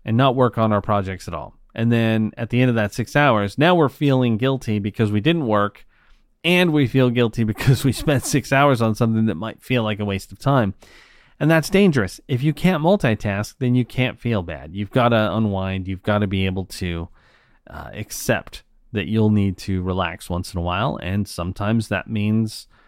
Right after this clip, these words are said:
playing a game for a whole long time, or watching an entire T V series, or going for a long walk. Whatever it is, you can't feel guilty.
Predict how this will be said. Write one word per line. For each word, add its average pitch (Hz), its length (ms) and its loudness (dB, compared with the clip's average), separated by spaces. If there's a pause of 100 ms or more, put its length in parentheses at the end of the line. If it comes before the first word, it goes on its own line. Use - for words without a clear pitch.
(380)
playing 123 260 0
a 139 60 2
game 175 280 2
for 110 200 0
a 87 60 0
whole 95 180 -2
long 87 240 -4
time, 64 320 -10
or 78 80 -12
watching 127 400 0
an 139 380 2 (180)
entire 135 420 2
T 156 200 0
V 175 180 2
series, 98 420 -2
or 98 60 -4
going 139 300 2
for 151 180 0
a 147 60 6
long 143 340 0
walk. 139 400 -2
Whatever 156 360 4
it 127 80 4
is, 131 360 2 (340)
you 127 120 -2
can't 165 280 2
feel 165 220 4
guilty. 95 500 0